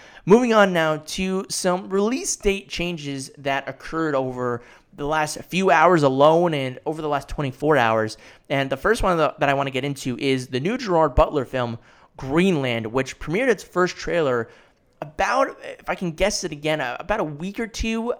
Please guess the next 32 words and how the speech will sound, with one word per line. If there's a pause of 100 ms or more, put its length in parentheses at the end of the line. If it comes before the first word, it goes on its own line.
(120)
after
the
pandemic
really
settled
in (260)
for
the
coronavirus
in
March. (320)
And
it
stars
Gerard
Butler
and
Marina
Bar-, (200)
Barakin, (340)
and
it (180)
is
a
movie
that's
basically
has
similarities
to
Deep
Impact